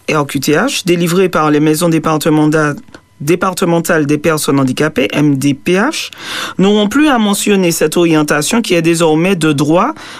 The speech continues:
pour tous, quel que soit le handicap, attribution automatique de la R Q T H aux jeunes en situation de handicap. À compter du premier janvier, les jeunes de quinze à vingt ans ayant déjà un dossier à la M D P H, allocation d'éducation de l'enfant handicapé, plan personnalisé de scolarisation, et cetera,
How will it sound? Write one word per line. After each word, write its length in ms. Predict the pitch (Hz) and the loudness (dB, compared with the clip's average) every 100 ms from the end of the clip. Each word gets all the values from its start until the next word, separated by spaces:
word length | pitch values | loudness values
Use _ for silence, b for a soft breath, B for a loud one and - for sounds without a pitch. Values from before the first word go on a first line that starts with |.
| B | B
pour 260 | - 196 185 | 0 2 2
tous, 540 | 190 339 359 - - - - | -2 -4 -2 -4 -6 -8 -4
quel 240 | 262 269 | 0 0
que 100 | 262 | -2
soit 220 | 202 220 | -2 0
le 100 | 202 | 0
handicap, 540 | 180 180 170 - - - _ _ B B B B - | 0 0 -2 -4 -6 -16 _ _ B B B B -4
attribution 560 | 170 208 185 180 226 | -4 -2 -2 0 0
automatique 600 | 208 208 247 202 175 233 | 0 0 0 0 -2 -2
de 100 | 196 | 0
la 200 | 175 160 | 2 2
R 60 | 151 | 0
Q 120 | - | -4
T 120 | 151 | -2
H 320 | 139 151 208 - | 0 0 -2 -2
aux 160 | 160 156 | 0 0
jeunes 320 | 139 156 214 | 2 2 2
en 120 | 156 | -2
situation 640 | 147 151 - 139 135 180 | -2 -4 -2 0 0 -2
de 100 | 175 | 0
handicap. 460 | 151 156 165 151 127 - B B B B B B | 0 0 -2 -4 -6 -10 B B B B B B
À 100 | 147 | -4
compter 340 | 175 170 208 | -2 0 0
du 120 | 180 170 | 0 -2
premier 280 | 202 196 190 | 0 0 0
janvier, 420 | 185 165 180 269 | 0 0 0 2
les 180 | 226 170 | 2 0
jeunes 280 | 160 202 180 | 0 0 2
de 80 | |
quinze 300 | 165 220 214 | 0 0 0
à 100 | 185 | 0
vingt 320 | 160 165 151 202 | 0 0 0 0
ans 200 | 240 - B B B - | 0 -2 B B B -2
ayant 300 | 180 190 214 | 0 2 2
déjà 320 | 202 208 185 | 0 2 2
un 120 | 170 | 2
dossier 560 | 160 170 - 170 151 139 | 2 0 -2 0 0 2
à 100 | 151 | 0
la 80 | |
M 200 | 147 143 | 2 2
D 120 | 139 135 | 0 0
P 120 | 135 | 0
H, 280 | 143 254 - | 0 -2 -2
allocation 540 | 147 143 147 135 156 | -2 0 -2 0 0
d'éducation 640 | 147 143 135 139 139 147 | 0 -2 -2 -2 0 0
de 100 | 147 | 2
l'enfant 360 | 135 135 - 147 | 2 0 0 0
handicapé, 640 | 139 135 139 135 147 147 | 0 0 -2 0 2 2
plan 220 | 147 151 143 | 2 -2 0
personnalisé 680 | 151 143 151 147 143 143 | 0 0 2 2 2 0
de 80 | 139 | 0
scolarisation, 680 | 139 - 147 139 139 135 143 | 0 0 0 2 0 0 0
et 60 | 131 | -2
cetera, 460 | - 113 131 185 | -2 -2 0 0